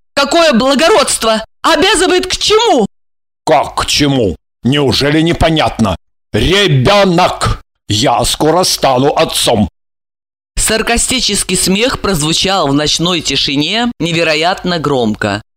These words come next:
Speaker 1: И вновь раздался склочный женский голос. "Ребенок? Наивная простота!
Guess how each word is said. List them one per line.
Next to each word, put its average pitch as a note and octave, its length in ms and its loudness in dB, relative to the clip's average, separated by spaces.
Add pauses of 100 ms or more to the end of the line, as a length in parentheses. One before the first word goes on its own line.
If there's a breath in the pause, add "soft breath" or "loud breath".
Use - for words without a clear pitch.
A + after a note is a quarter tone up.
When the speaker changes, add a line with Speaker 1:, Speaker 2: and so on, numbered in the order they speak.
(200)
Speaker 1:
И F#3+ 140 -4
вновь F3+ 400 0
раздался F#3+ 600 -2
склочный E3+ 640 -2
женский C#3 520 -4
голос. A2+ 600 -2 (240)
"Ребенок? F#4 760 2 (280)
Наивная B3+ 680 2
простота! A#3+ 760 -2